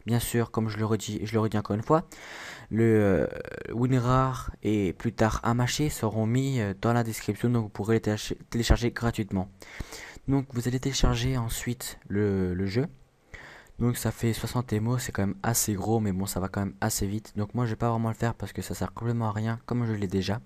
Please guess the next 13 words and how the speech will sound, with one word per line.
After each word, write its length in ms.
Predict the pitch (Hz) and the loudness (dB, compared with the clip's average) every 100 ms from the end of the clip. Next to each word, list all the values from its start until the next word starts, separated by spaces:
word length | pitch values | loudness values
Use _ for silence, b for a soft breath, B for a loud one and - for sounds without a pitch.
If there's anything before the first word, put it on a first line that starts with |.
| - _ B B B B B B B - | -14 _ B B B B B B B 0
Donc 260 | 139 - | 0 0
ensuite, 440 | 147 147 - 165 - | -4 -2 -2 -4 -2
quand, 720 | - 151 147 139 123 117 - | 0 2 2 2 2 0 -2
quand 100 | - | -4
vous 180 | 139 135 | 0 2
avez 140 | 131 131 | 0 0
téléchargé 500 | 139 135 123 127 - | 0 0 0 0 -2
le 200 | - 127 | 0 0
jeu, 200 | 127 123 | 2 0
vous 100 | 120 | 0
pouvez 460 | 110 110 104 110 - | 0 -2 0 0 -2
tout 220 | - 120 | -8 -2
enlever. 300 | 101 107 165 | -2 0 -4